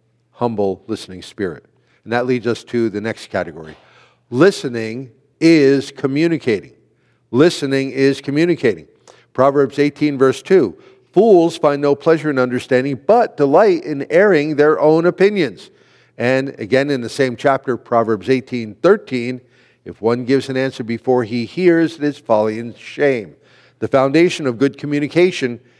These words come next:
is active listening. Too many times, we respond to our partner without fully understanding what they are communicating, needing, or sharing. Proverbs says it's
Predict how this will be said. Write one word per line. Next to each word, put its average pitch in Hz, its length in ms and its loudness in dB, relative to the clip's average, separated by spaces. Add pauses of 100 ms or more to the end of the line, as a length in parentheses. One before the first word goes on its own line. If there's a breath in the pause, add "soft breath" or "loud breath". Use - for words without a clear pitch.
(280 soft breath)
is 147 380 2
active 127 320 0
listening. 120 320 -2
Too 202 240 0
many 240 240 2
times, 120 720 -2 (560)
we 131 160 4
respond 151 460 2
to 151 80 2
our 151 120 4
partner 143 320 -2
without 147 260 0
fully 165 220 2
understanding 180 540 0
what 127 100 0
they 151 100 0
are 143 80 2
communicating, 147 680 -2
needing, 156 280 2
or 139 120 -4
sharing. 147 420 2 (520 soft breath)
Proverbs 135 360 2
says 139 320 2
it's 135 220 -6